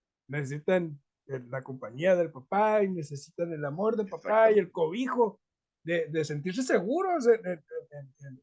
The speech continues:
Speaker 1: en esa casa. Y Mary Poppins llega a, precisamente a amalgamar estas ideas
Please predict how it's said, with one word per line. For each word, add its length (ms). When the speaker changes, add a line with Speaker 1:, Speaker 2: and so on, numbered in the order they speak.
Speaker 1:
en 160
esa 220
casa. 480
Y 100
Mary 260
Poppins 460
llega 580
a, 320
precisamente 640
a 60
amalgamar 720
estas 320
ideas 640